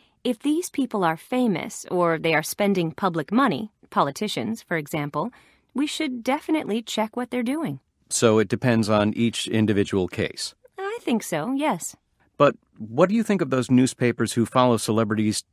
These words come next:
Speaker 2: twenty-four hours a day and take pictures of them?
Speaker 1: Well, there are different types of newspapers. Some are full of gossip and celebrity news.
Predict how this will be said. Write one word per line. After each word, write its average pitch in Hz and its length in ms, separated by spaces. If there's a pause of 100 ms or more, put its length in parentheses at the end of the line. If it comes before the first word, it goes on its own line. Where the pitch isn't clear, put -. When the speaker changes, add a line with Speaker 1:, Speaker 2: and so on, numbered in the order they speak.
Speaker 2:
twenty-four 175 520
hours 139 260
a 123 60
day 110 260
and 107 180
take - 240
pictures 98 380
of 67 160
them? - 160 (320)
Speaker 1:
Well, 247 840
there 285 340
are 294 200
different 254 500
types 202 360
of 180 140
newspapers. 196 840 (520)
Some 349 320
are 254 120
full 262 320
of 214 140
gossip 190 560
and 165 180
celebrity 170 540
news. 165 520